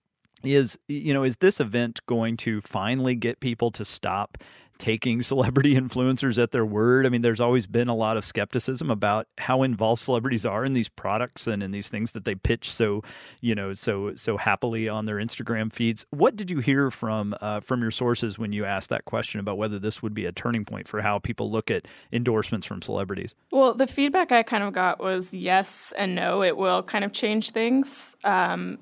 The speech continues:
Speaker 2: yes, in that it will change the way people and brands look at paid for posts. So when a celebrity is promoting a certain product or an event and they are paid money to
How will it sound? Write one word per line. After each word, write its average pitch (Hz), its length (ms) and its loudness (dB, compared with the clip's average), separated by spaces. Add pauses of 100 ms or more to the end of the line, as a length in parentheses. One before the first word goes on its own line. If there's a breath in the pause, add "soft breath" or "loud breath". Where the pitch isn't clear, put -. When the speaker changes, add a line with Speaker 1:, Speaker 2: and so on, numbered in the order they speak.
Speaker 2:
yes, 233 480 2
in 202 180 -2
that 180 440 2 (680 loud breath)
it - 200 2
will 185 640 4 (360)
change 208 440 0
the 202 100 2
way 190 160 4
people 190 680 2
and 185 220 2
brands 208 500 4
look 190 120 0
at 185 140 2
paid 175 260 -2
for 208 160 0
posts. 226 400 4
So 185 240 4
when 190 160 2
a 190 60 2
celebrity 180 640 2
is 170 480 2
promoting 170 480 2
a 165 80 0
certain 175 300 0
product 170 520 4
or 165 220 2
an 160 80 0
event 170 560 2
and 170 520 -2 (360 loud breath)
they 170 560 2 (160)
are 165 420 0 (120)
paid 190 280 0
money 202 400 2
to 180 640 -2